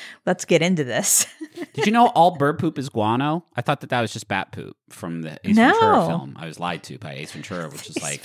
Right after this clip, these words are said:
Speaker 1: Ventura.
Speaker 2: the only time that's ever happened to me. I also wanna give a shout out to sort of unsung heroes, and this is a fact that, like, I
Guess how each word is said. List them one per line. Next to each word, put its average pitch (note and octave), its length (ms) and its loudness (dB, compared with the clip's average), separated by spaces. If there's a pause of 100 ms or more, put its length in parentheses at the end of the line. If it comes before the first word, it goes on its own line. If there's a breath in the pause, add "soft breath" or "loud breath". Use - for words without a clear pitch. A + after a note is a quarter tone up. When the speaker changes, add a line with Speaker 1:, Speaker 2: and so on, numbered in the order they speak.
Speaker 1:
Ventura. - 380 -8
Speaker 2:
the F2 120 -4
only F2+ 160 -4
time D#2+ 160 -8
that's D#2 180 -8
ever D2 160 -10
happened C#2+ 440 -10
to D#2 120 -16
me. C#2 240 -14 (400 loud breath)
I - 40 4
also C#4 160 2
wanna F#4+ 120 0
give C#4+ 120 -2
a B3+ 40 2
shout F#3+ 240 2
out G3+ 160 0
to D3+ 480 -2
sort D#3+ 160 -2
of C#3+ 100 0
unsung C#3+ 320 -2
heroes, D3 240 0
and C3+ 80 -4
this G#3 60 -2
is D#4+ 60 -8
a F#4+ 80 -8
fact E3 260 -2
that, B2+ 180 -4
like, G2 360 -6 (440 soft breath)
I G#2+ 140 0